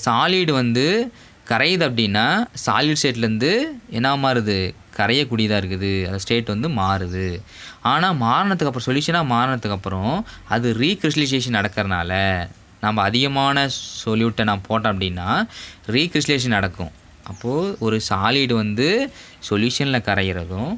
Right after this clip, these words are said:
அந்த சொல்யூஷன்ல கூடிய அந்த சொல்யூட் வந்து ரீகிறிஸ்டலைசேஷன் ஆகுறதும் ஒரு சடன் ஸ்டேஜில் என்ன ஆகுது அப்படின்னா, ஈக்லிபிரியத்தை வந்து அட்டைன் பண்ணுது.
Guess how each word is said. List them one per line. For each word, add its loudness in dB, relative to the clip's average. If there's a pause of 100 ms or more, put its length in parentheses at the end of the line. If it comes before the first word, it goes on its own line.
(160)
அந்த -2
சொல்யூஷன்ல 0
கூடிய 2
அந்த -2
சொல்யூட் 0
வந்து 0
ரீகிறிஸ்டலைசேஷன் 0
ஆகுறதும் 2 (380)
ஒரு 0
சடன் 2
ஸ்டேஜில் 4
என்ன 2
ஆகுது 0
அப்படின்னா, -2
ஈக்லிபிரியத்தை 0
வந்து -2
அட்டைன் 0
பண்ணுது. 0